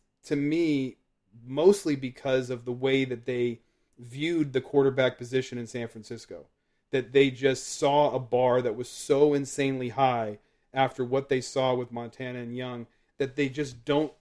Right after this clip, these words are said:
accept a quarterback not being able to get there. And the reality is, is that Jeff Garcia is a three-time Pro Bowler who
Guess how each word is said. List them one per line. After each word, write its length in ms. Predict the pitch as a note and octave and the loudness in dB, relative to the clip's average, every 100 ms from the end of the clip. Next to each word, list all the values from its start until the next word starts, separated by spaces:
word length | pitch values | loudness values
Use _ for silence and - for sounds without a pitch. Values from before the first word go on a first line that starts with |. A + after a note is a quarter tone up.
| _ _ | _ _
accept 560 | C#3 B2+ - F3+ E3+ - | -10 -10 -6 0 0 -2
a 60 | C#3 | -8
quarterback 520 | - D3 C#3 C3+ B2 | -2 0 2 0 -2
not 280 | C3 C3+ - | -4 -6 -6
being 160 | B2+ | -6
able 180 | B2+ B2+ | -6 -6
to 60 | B2 | -6
get 240 | E3 F3+ | -8 -8
there. 160 | G2+ D#2 _ _ _ _ - | -12 -16 _ _ _ _ -8
And 160 | C#3+ | -4
the 60 | C#3+ | -4
reality 540 | C#3 D3 F#3 G#3 D#3 | -2 0 2 2 4
is, 160 | C#3+ C3 | 2 2
is 100 | C3 | -4
that 240 | B2+ A#2+ _ A2+ | -4 -4 _ _
Jeff 260 | - C#3+ - | -4 -4 0
Garcia 380 | D3+ D3 D3 | -2 0 -4
is 80 | C#3 | -4
a 60 | B2 | -6
three-time 500 | - C#3+ C#3 C#3 B2+ | -10 -10 -8 -8 -8
Pro 240 | - C3+ | -6 -6
Bowler 300 | C3 C3 B2+ | -4 -4 -4
who 160 | B2 | -6